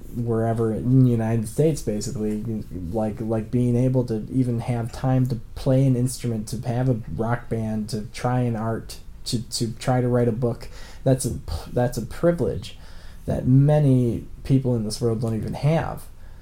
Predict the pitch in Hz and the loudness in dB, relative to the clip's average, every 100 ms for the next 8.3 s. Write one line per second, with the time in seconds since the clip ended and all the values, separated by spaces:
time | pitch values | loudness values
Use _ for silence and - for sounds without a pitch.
0 | - - - - 175 175 143 117 117 117 | -14 -12 -6 4 6 8 6 4 2 0
1 | - 113 110 110 110 95 - 120 117 110 | 0 -2 0 0 0 -2 -2 0 0 -2
2 | 104 - 101 143 123 101 101 190 214 - | -4 -2 2 2 2 -2 0 0 0 -4
3 | 87 87 82 - 90 - - - - - | -4 -4 -6 -6 -6 -8 -12 -14 -12 -12
4 | - 104 101 131 110 104 104 101 101 98 | -6 -4 0 2 2 0 -2 -2 -4 -4
5 | 98 - - - - - - - - - | -8 -16 -16 -16 -16 -16 -16 -16 -14 -12
6 | - - - - 123 120 - 120 123 123 | -12 -10 -4 2 4 4 0 2 6 6
7 | 127 - - - - - - - 127 139 | 6 2 -10 -14 -14 -12 -12 -4 4 6
8 | 123 110 113 | 6 2 -2